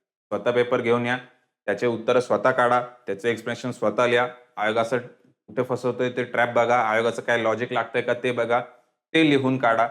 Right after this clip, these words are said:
हे सगळं स्वतः करू शकता. पण जर तुम्हाला असं वाटत असेल की ही सगळी मेहनत तुमच्या लिमिटेड वेळेच्या, आता शेवटचे दहा ते पंधरा दिवस आहे, या लिमिटेड टाइम स्पॅनमध्ये शक्य होत नाहीये, ठीक आहे? आपल्याकडे मेन कन्स्ट्रेंट काय?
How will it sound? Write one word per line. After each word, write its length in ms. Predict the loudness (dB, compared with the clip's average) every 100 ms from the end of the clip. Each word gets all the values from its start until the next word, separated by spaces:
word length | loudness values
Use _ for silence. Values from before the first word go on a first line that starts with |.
| -4 _ _ -2
हे 80 | 0
सगळं 300 | 0 0 0
स्वतः 340 | 0 0 0
करू 220 | -2 -4
शकता. 340 | -6 -10 -12 -12 -14 _ _ _ _
पण 140 | 0 0 -4 -20 _ _ -2
जर 140 | -2 2
तुम्हाला 280 | 2 4
असं 140 | 2 2
वाटत 260 | 0 0
असेल 240 | -2 -4 -16 -20 _ _ -8
की 40 |
ही 140 | -4 -4
सगळी 320 | -2 0 2
मेहनत 440 | 2 0 -2 -4 -10
तुमच्या 400 | -8 -4 0 0 0 -10 _ _ 0
लिमिटेड 420 | 2 4 4 4
वेळेच्या, 420 | 4 2 0 -8 -14 _
आता 160 | -16 -14
शेवटचे 420 | -4 0 0 0 -2
दहा 220 | -2 -2
ते 120 | -2
पंधरा 300 | 0 2 2
दिवस 280 | 2 0 0
आहे, 160 | -2 -4 _ _ _ _
या 80 | 0
लिमिटेड 540 | 2 2 0 0 0 0
टाइम 140 | -2
स्पॅनमध्ये 640 | -2 -4 -4 -6 -4 -4 -6 -16 _ _ -14
शक्य 260 | -8 0 2
होत 300 | 2 2 2
नाहीये, 320 | 2 0 -6
ठीक 480 | -14 _ _ -6 -6
आहे? 100 | -6 -12 _ _ _ _ _ -6
आपल्याकडे 340 | -2 0 2
मेन 260 | 4 4 4
कन्स्ट्रेंट 460 | 2 2 2 2
काय? 160 | 2